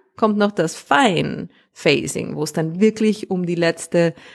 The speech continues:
äh, super feine Anpassung der Form jedes Segments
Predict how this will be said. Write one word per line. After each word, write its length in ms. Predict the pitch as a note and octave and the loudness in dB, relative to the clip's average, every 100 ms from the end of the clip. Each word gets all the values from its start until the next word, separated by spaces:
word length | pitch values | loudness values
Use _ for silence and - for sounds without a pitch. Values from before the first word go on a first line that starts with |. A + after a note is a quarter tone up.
| - _ _ _ - | -20 _ _ _ -6
äh, 200 | - - | -4 -2
super 680 | - A#3 A3+ F#3+ F3+ E3+ F#3 | 0 2 4 4 4 0 -6
feine 640 | - F#3 E3 E3+ F3 - | -2 0 2 2 0 2
Anpassung 840 | E3+ E3+ - - E3 - F3+ F3+ F3 | 2 2 -2 -2 0 0 -2 -2 0
der 160 | D#3+ | -2
Form 720 | - - E3 D#3+ D#3+ D#3+ D#3+ D#3+ _ _ _ _ | -4 0 4 6 4 2 -2 -8 _ _ _ _
jedes 400 | E3 E3 D#3+ - | 0 0 0 -2
Segments 760 | E3+ D#3+ D3+ D3 D3 - - | -2 0 0 0 -4 -10 -10